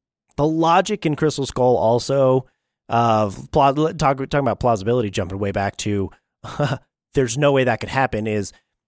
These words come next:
there. I th-, I'm pretty sure I saw an episode of Mythbusters where they said, "Could somebody survive in a lead-lined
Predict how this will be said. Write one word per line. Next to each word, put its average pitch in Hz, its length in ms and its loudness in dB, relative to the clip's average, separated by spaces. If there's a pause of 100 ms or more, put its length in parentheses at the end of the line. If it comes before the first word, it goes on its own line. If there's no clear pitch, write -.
(140)
there. 143 340 0
I 143 160 -6
th-, - 160 -8
I'm 147 140 0
pretty 269 160 -2
sure 220 160 2
I 202 60 4
saw 170 240 4
an 151 60 2
episode 135 360 0
of 101 100 -6
Mythbusters 117 960 -2
where 110 100 -2
they 113 140 0
said, 127 320 -2 (260)
"Could 156 140 -6
somebody 302 280 4
survive 120 800 0
in 135 100 0
a 127 60 2
lead-lined 131 920 2